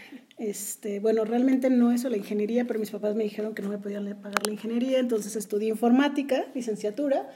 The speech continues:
pero yo dije que donde, donde me pusieran iba a ser buena. Y yo me vine hace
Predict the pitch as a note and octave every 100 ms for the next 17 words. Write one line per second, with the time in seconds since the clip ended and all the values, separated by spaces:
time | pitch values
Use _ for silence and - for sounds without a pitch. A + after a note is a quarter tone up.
0 | - - - B3+ C4 D#4 E4+ E4+ A#3 G#3
1 | G#3+ G#3 A3+ G#3+ G#3+ G#3 A#3 A#3 D#4+ E4
2 | G#4+ C4 B3 A#3 F#3 - - _ - -
3 | - - C4+ A#3 C#4 D4+ D#4+ D4+ D4 C#4
4 | B3 - C4 C4 B3+